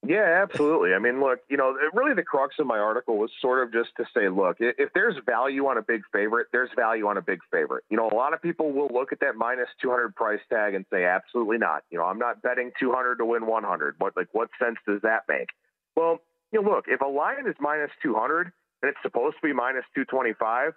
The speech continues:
or minus two thirty or something even higher than that, there's some line equity in taking a big favorite in that type of situation. There's a reason why that team is such a big favorite. I mean, Pittsburgh,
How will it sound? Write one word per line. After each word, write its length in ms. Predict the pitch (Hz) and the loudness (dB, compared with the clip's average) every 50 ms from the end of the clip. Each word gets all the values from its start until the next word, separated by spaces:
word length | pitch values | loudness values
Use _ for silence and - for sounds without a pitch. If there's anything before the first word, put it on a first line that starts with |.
| _ - | _ -4
or 120 | 107 104 | -4 -2
minus 300 | 104 104 110 120 123 110 - - | 0 0 -2 -2 -2 -6 -6 -4
two 140 | - 147 120 _ - | -4 -4 -2 _ 0
thirty 480 | 117 120 127 - 143 143 160 156 - _ - | 2 2 0 0 -2 -6 -8 -8 -8 _ -4
or 160 | 90 90 92 - - | -4 -4 -4 -4 -4
something 240 | 123 127 127 131 127 | -4 -2 -2 0 0
even 240 | 131 123 120 117 107 | 0 0 0 0 0
higher 340 | 117 117 120 123 127 120 | 0 0 0 0 0 -2
than 120 | 113 104 95 | -2 -2 -2
that, 240 | 98 104 120 147 - _ _ _ _ _ _ _ - | 0 0 0 0 -2 _ _ _ _ _ _ _ -4
there's 220 | 143 180 277 269 - - | -2 -2 -2 -2 -2 0
some 160 | 285 247 214 | 0 2 2
line 260 | 196 190 208 226 190 | 2 2 2 2 2
equity 460 | 127 95 90 - 92 80 73 71 - _ - | 0 0 0 0 -2 -2 -2 -4 -6 _ -2
in 160 | 131 143 147 - | -2 -2 -2 0
taking 300 | 131 143 156 - 175 175 165 | -2 -2 -2 0 0 0 2
a 120 | 156 151 - | 2 2 2
big 180 | 147 151 147 - - | 0 -2 -2 -2 -2
favorite 420 | - 135 - - 139 117 110 101 - - | -2 0 0 0 0 0 0 -2 -2 -2
in 220 | 117 131 143 143 | -2 -2 0 0
that 260 | 135 135 135 127 - - | 0 0 0 0 0 0
type 180 | 127 127 127 - | -2 -2 0 -2
of 120 | 123 113 - | -4 -4 -2
situation. 600 | - 135 - - 120 120 131 143 139 - - 67 | -4 -4 -2 -2 0 0 2 0 0 -2 -4 -2
There's 160 | 76 95 117 - | 0 0 2 2
a 120 | 131 131 127 110 107 | 0 0 -2 -2 -2
reason 480 | 123 131 151 165 139 147 143 120 104 101 | 0 0 2 2 0 0 2 2 2 2
why 420 | 110 123 156 147 98 82 82 - - _ _ _ _ _ _ - | 2 2 2 2 0 -2 -4 -8 -10 _ _ _ _ _ _ -4
that 200 | - 127 123 127 - _ - - | -2 -2 -2 -2 -4 _ -6 -4
team 240 | 143 143 139 139 | -2 0 0 0
is 100 | 139 135 - - | 0 0 0 0
such 180 | 120 117 - - | -2 0 0 0
a 40 | 120 | -2
big 220 | 98 - 110 107 95 - - | 0 0 -2 -2 -2 -4 -4
favorite. 240 | 120 113 92 76 | -2 -2 -2 -4
I 40 | 73 | -4
mean, 160 | 76 80 82 - | -4 -6 -6 -4
Pittsburgh, 480 | - 139 135 - - 131 123 120 110 | -2 -4 -2 -2 -2 -2 -2 -2 -2